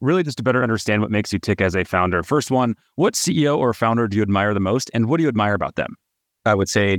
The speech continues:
Speaker 2: Steve Jobs, just because of the absolute conviction and attention to detail and passion and fixation on doing something that is not better, but something that is different.
Speaker 1: What did you think of Apple's new headset?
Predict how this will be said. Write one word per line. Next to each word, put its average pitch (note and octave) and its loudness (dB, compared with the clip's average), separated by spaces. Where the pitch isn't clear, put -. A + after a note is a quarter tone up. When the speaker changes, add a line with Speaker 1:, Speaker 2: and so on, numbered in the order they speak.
Speaker 2:
Steve G#2+ 2
Jobs, G2+ 0
just F#2+ -2
because G#2+ 0
of F#2 0
the G2 2
absolute F#2 0
conviction A2 0
and F#2+ 0
attention F#2 0
to - -8
detail A#2 0
and F#2 2
passion A2 0
and F2+ 0
fixation G2 0
on F#2 0
doing G2 2
something G2 0
that F#2 0
is F2 -2
not F#2 0
better, G2 0
but G#2 0
something F2+ 0
that F2 2
is D#2+ -4
different. - -6
Speaker 1:
What B2 2
did C3+ 2
you B2+ 2
think B2 0
of G#2+ 0
Apple's G#2+ 0
new G2+ 2
headset? F#2 -2